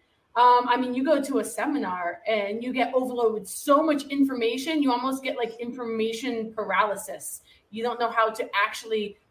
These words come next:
bring it into your life or implement it. And you just throw your arms up and be like, "Fuck it," you know? Uh, it's, "What do I do with all this shit?"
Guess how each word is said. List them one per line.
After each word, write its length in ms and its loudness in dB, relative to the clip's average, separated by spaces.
bring 220 2
it 160 2
into 240 -4
your 100 0
life 240 2
or 240 -2
implement 580 2
it. 220 -2
And 100 6
you 60 2
just 220 2
throw 160 4
your 160 6
arms 180 6
up 80 6
and 80 -2
be 60 2
like, 280 0
"Fuck 280 2
it," 200 -2
you 120 2
know? 380 4
Uh, 520 4
it's, 400 -6
"What 220 0
do 300 6
I 40 -4
do 80 10
with 260 12
all 140 10
this 240 0
shit?" 440 0